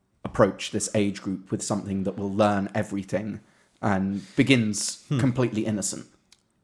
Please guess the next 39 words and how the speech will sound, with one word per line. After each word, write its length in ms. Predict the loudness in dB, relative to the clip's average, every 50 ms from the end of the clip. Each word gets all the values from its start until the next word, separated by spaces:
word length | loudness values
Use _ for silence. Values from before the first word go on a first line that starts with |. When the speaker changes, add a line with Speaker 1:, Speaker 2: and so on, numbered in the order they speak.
| _ _
Speaker 2:
Yeah, 300 | -2 0 2 2 2 0 -2 -4
okay, 140 | -4 -2
maybe 220 | 0 0 0 0 0
I 80 | 0
dismissed 380 | -2 -4 -6 -6 -6 -6 -6 -6
it 100 | -8 -6
too 140 | -8 -8 -6
quickly 240 | -6 -4 -4 -4 -4
because 320 | -4 -4 -2 -2 -2 0
I, 140 | 0 -2 -2 -4 -6
it 100 | -4 -2
is 120 | -2 0 -2
interesting 520 | -4 -4 -8 -10 -8 -6 -6 -6 -6 -6 -6
that, 460 | -4 -4 -4 -4 -6 -8 -10 -14 -16 -18 _ _ _ _ _ _ _ _ _ _ _ _ _ _ _ _ _ _ _ _ _ _ _ _
right. 300 | -4 -2 -2 -2 -4 -8 -14 _ _ _ 0
I 60 | 0
mean, 160 | 2 2 0
the 40 | -2 0
fact 320 | 2 2 2 2 2 0
that 120 | -4 -4
it 140 | -4 -6 -6
can 240 | -4 -4 -2 -2 -2
be 160 | -2 -4 -4
influenced 600 | -6 -8 -8 -6 -4 -4 -4 -6 -8 -10 -14 -18 -14 _ -2
is 100 | 0 2
actually 280 | 2 0 0 -4 -6 -4
very 220 | -2 -2 -2 -4
human. 400 | -4 -6 -6 -6 -6 -6 -10 -2 2
Speaker 1:
Yes. 340 | 4 4 4 2 0 -4 -2 -2 -2 -2 -2 -4 -8
Speaker 2:
<laughs> 240 | -18 -18 -16 -4 0
Speaker 1:
Yeah. 280 | 2 2 2 2 -2 -4 -2
Speaker 2:
Right? 320 | 0 2 2 2 0 -2 -6
Like, 220 | -6 -6 -6 -6 -6
we, 600 | -4 -2 -2 0 0 -2 -2 -2 -4 -6 -8 -12 _ _ _ _ _ _ _ _ _ _ _ _ _ _ _ _ _ _ _ _ _ -12 -4
Hitler 500 | -2 -2 0 0 0 0 0 0 -2 -6 -10 -14 -18 -18 -18 -20 -20 -20 _ _ _ -20 -10 _
did 220 | 0 0 0 0
come 160 | 0 0 0
to 100 | 0 0
power 480 | 0 0 2 2 2 0 0 -4 -8